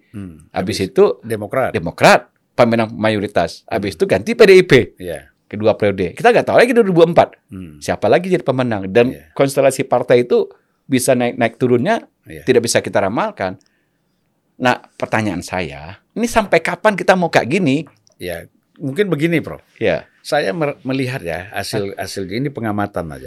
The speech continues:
Speaker 2: Ya.
Speaker 1: Mungkin nanti ini berkaitan dengan Prof juga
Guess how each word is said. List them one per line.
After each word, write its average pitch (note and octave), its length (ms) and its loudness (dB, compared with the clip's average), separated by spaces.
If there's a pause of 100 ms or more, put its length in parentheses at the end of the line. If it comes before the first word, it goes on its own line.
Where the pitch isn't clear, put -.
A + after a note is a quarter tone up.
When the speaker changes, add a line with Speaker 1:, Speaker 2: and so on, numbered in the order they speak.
Speaker 2:
Ya. D#2 160 -20 (880)
Speaker 1:
Mungkin A2 320 -8
nanti C3+ 360 -6
ini B2 160 -8
berkaitan B2+ 460 -4
dengan G2+ 260 -6
Prof F#2+ 240 -8
juga G2+ 360 -12